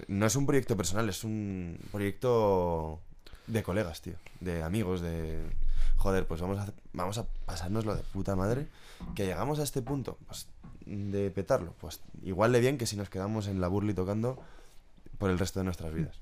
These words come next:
O sea, es una cosa que, que por fin he podido hacer y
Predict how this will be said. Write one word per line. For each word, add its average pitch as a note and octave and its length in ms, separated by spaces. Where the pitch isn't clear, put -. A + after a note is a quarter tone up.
O - 20
sea, - 120
es - 100
una F2+ 160
cosa F2 240
que, F2 480
que G2+ 80
por G2+ 160
fin A#2+ 180
he C3 80
podido A#2+ 240
hacer B2+ 340
y G3+ 340